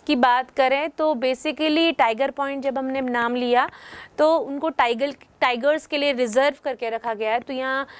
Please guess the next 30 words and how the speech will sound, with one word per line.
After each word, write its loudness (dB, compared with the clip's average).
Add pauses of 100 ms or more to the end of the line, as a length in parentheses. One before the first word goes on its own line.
(320)
फाउना 4
की -6
बात 0
करें 0
या 0
एनिमल्स -6
की -8
बात 0
करें -2
तो -2
टाइगर्स 0
पाए 0
जाते -6
हैं। -8 (560)
प्लांट्स 2
की 0
बात 0
करें 2
तो 0
यहाँ -2
पे 0
आयुर्वेदिक 0
हर्ब्स -4
होते -2
हैं, -4 (360)
मेडिसिनल 0
प्लांट्स 0
पाए 2
जाते 0
हैं, -4